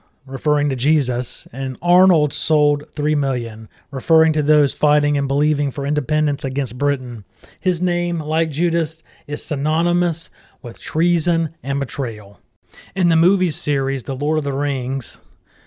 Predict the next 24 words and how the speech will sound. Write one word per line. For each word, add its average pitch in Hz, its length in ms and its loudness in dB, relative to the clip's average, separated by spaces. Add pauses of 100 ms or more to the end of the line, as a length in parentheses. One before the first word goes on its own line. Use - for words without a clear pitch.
(240)
Frodo 208 640 0
and 190 160 0
Sam 143 520 -2
were 127 160 -6
on 160 180 0
their 160 160 2
way 131 440 -2
to - 140 -6
Mordor 120 840 -2
for 131 100 -10
the 123 80 -8
purpose 175 500 0
of 147 120 -2
destroying 127 880 -4 (480)
the 139 100 -6
Ring 143 260 -4
of - 120 -8
Power. 120 540 -4 (880)
They 143 260 -2
encountered 156 680 0
the 143 100 0
ring's 151 400 -2
former 156 400 -4
possessor, 143 800 -4